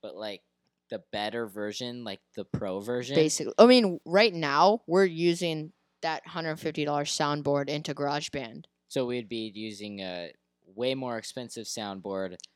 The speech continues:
Speaker 2: Into
Speaker 1: to
Speaker 2: a way more expensive
Speaker 1: and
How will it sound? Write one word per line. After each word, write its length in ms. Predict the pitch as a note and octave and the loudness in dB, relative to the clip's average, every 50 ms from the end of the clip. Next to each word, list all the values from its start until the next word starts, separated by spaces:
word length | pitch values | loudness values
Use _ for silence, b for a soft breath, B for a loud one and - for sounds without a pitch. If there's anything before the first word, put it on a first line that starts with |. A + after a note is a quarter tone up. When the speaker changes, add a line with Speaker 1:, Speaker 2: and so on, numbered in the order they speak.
| _ _ _ - | _ _ _ -6
Speaker 2:
Into 220 | D#3 D#3+ - D#3 | -6 -4 0 2
Speaker 1:
to 60 | D#3 | 2
Speaker 2:
a 80 | C#3+ C#3+ C#3+ C#3+ C#3 C#3 C#3 C3+ C#3 D3+ E3+ F3+ E3+ | 4 4 2 0 -2 -2 -4 -4 -6 -6 -4 2 8
way 580 | D#3+ F3 F#3 F3+ F3+ F3 E3+ D#3+ D#3+ D#3 D3+ D3+ | 10 10 10 10 10 8 6 6 4 4 2 2
more 200 | C#3+ C#3+ C#3 C#3 | 0 -2 -2 -4
expensive 680 | C#3 - - - - - C3+ C3 C3+ - C3+ C3 C3 C#3 - - - _ _ _ - | -4 -6 -8 -8 -6 -6 -6 -4 -6 -6 -6 -6 -8 -8 -12 -18 -20 _ _ _ -6
Speaker 1:
and 80 | - | -2